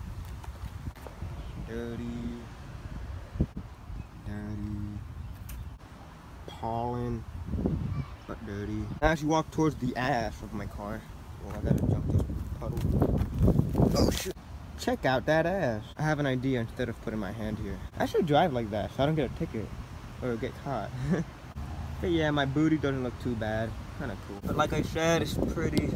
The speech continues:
dirt nasty. A little Philly sticker on it.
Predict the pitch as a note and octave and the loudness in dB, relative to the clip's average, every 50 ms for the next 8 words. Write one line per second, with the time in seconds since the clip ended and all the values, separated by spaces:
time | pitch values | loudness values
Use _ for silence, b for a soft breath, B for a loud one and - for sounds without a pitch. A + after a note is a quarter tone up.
0 | - - - - - C#3 C3+ C#3 C3 - B2 B2 C3 C3 C3 - - - - C3+ | 4 6 6 8 6 6 6 4 4 2 2 2 0 0 0 -2 -2 -2 0 0
1 | C3+ C3+ - - C#3+ - C#3 B2+ A#2 G#2+ - - - - - B2+ B2+ - B2+ - | 4 8 10 10 8 8 6 4 4 6 10 12 12 12 12 12 12 12 12 10
2 | - - - - - - - - - - B2 B2+ B2+ A#2+ A#2 G#2+ - - | 10 10 10 12 12 12 12 12 12 12 12 12 12 12 12 12 10 10